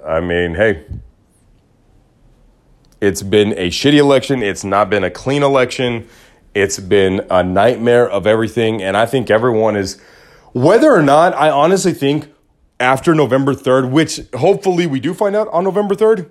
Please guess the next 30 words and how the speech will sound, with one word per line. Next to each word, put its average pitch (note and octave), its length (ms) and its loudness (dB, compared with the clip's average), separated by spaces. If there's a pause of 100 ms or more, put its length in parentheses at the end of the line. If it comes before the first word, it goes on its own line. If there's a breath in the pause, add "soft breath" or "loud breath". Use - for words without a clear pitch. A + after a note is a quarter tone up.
we A2 100 -12
won't G#2+ 220 -6
know D3+ 180 0
yet. B3 320 0 (2000)
But B2 440 2 (540 loud breath)
I E3 180 2
think F#3 360 0
that B2+ 260 0
after C#3 300 0
November A#2+ 320 0
third, G#2+ 480 -2 (1200)
I A#2 140 2
think C3 300 -2
that G#2 120 0
everybody G#2+ 560 2
is F#2+ 100 0
gonna F#2+ 200 0
be F#2+ 100 -4
like, E2+ 240 -2
"Oh, G2 240 -8 (220)
fine, A2 480 0
it's F#2+ 240 -6
fucking A#2 580 -4 (160)
over. G#2 420 0 (280 loud breath)
It B2 120 4
is A#2+ 320 -2
over. A#2+ 540 0 (300 loud breath)
It A2 140 2
is A2+ 180 0
over. G#2 560 0